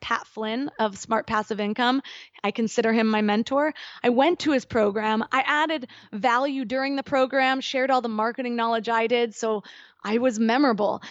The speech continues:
And then afterwards, I joined his Facebook groups, and I, I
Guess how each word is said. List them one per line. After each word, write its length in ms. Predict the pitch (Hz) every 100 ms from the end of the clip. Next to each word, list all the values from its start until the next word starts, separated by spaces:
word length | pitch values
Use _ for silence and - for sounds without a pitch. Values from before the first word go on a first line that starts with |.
| -
And 160 | 254 269
then 100 | 277
afterwards, 500 | 320 370 330 285 254
I 60 |
joined 360 | 233 240 254 294
his 160 | 302 -
Facebook 440 | 269 285 - -
groups, 320 | 214 220 -
and 140 | 240 240
I, 120 | 233 226 _ _ _
I 300 | 220 247 262